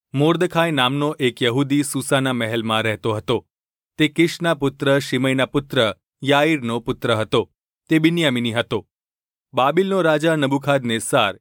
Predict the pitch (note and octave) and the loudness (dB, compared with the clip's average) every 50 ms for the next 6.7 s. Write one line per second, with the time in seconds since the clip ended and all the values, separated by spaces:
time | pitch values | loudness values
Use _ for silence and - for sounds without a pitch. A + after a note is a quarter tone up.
0 | _ _ - C3 C#3 C3+ E3 E3 D3+ D#3+ D#3 D#3 D#3 C#3+ A#2+ A2+ A2 A2 A2+ C#3 | _ _ -2 0 2 2 2 2 2 0 0 2 0 2 2 2 0 2 2 2
1 | C3 A#2 A2+ B2 C3 - - D#3+ D#3 D#3+ D#3 D3+ D3 D3+ D#3 D3+ - - B2 A#2 | 2 2 2 0 -4 -2 -2 -2 0 0 0 0 0 -2 -2 -4 -4 -2 -2 -2
2 | A2+ - C3+ B2+ A2 G2+ - _ _ _ _ _ C#3+ C#3+ D#3 E3+ F3 - F#3 E3 | -2 -2 -2 -2 -2 -4 -6 _ _ _ _ _ 0 2 2 2 2 0 0 0
3 | D#3+ E3 E3+ D#3+ - F3 E3+ C#3+ D#3+ D3 C3 B2+ C3 B2+ C3 C3 C3 B2+ B2+ B2+ | 0 0 -2 -2 -2 -2 0 2 0 0 0 -2 -2 0 0 0 0 0 0 -2
4 | B2 A2+ A2+ A2+ G#2+ - A2+ A2 G#2+ A2 B2+ C#3 - D#3 B2 G2+ - _ _ _ | 0 0 0 0 0 0 0 0 0 0 -2 -2 0 0 0 -2 -4 _ _ _
5 | _ _ _ _ D3 C#3+ C#3+ D#3 D#3+ D#3+ D#3+ D#3+ D#3 - D3+ C#3 C3+ - C3 B2 | _ _ _ _ -2 0 2 2 2 2 0 -2 0 0 0 -2 0 -2 -2 -2
6 | B2+ B2+ - - D3 F3+ - - A#2 - - B2 G#2 - | -2 -4 -2 0 0 0 0 -2 -6 -4 -4 -4 -4 -4